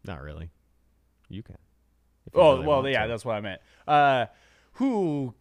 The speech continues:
Speaker 2: God, uh, Kasuma Nakajima. Fucking nailed it.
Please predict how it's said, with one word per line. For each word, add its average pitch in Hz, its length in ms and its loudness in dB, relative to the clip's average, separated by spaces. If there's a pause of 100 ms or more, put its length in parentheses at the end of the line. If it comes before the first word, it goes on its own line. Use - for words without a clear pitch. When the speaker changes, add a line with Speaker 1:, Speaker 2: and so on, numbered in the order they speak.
(140)
Speaker 2:
God, 107 640 -2
uh, 135 500 0
Kasuma 262 1000 -4 (320)
Nakajima. 151 560 -2 (920)
Fucking 95 540 -18
nailed 190 340 -10
it. - 220 -20